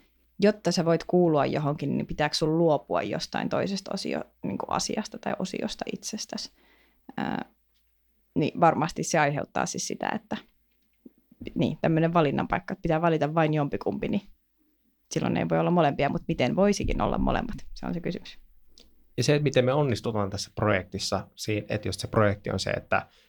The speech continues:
Speaker 2: miten meillä voisi olla vähemmän poissulkeva, vo-, niinku poisrajaava identiteetti, niin se on ihan niinku keskeinen kysymys sen kannalta, että miten tän niinku vuosisadan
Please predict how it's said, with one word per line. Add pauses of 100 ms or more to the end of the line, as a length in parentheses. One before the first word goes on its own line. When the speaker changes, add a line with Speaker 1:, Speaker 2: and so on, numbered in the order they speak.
(140)
Speaker 2:
miten
meillä
voisi
olla (160)
vähemmän (680)
poissulkeva,
vo-,
niinku (280)
poisrajaava (420)
identiteetti, (300)
niin
se
on
ihan (120)
niinku
keskeinen
kysymys
sen
kannalta,
että (440)
miten
tän
niinku
vuosisadan